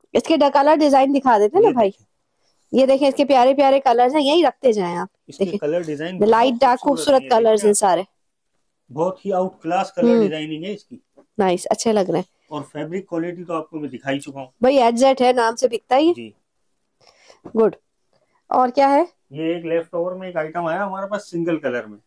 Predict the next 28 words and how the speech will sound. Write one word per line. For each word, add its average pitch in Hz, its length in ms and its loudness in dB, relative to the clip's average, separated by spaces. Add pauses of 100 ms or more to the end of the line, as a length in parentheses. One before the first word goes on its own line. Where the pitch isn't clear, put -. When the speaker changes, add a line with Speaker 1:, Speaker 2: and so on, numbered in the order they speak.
(260)
Speaker 1:
अच्छा, 175 220 -2
Speaker 2:
बैम्बर 180 140 0
Speaker 1:
एक 226 180 2
ही 214 120 0
है। 196 60 4
Speaker 2:
शिफॉन 180 140 -6
दुपट्टे 151 440 -8
के 156 60 -8
साथ 175 200 -8
pure 196 440 2
बैम्बर 151 320 -4
शिफॉन 135 420 -10
दुपट्टा। 131 260 -8
Speaker 1:
अच्छा, 202 580 0
तो 196 140 -2
अच्छी 190 200 -4
चीज 311 240 2
है, 311 60 2
लाए। 262 120 2
Speaker 2:
Pure 151 120 -6
बैम्बर 156 320 -8
नहीं 156 300 -6
आता 262 160 2
Speaker 1:
नहीं 285 120 4
Speaker 2:
है। 294 60 4
Speaker 1:
आता 269 320 2
भाई, 247 220 2
बहुत 247 240 2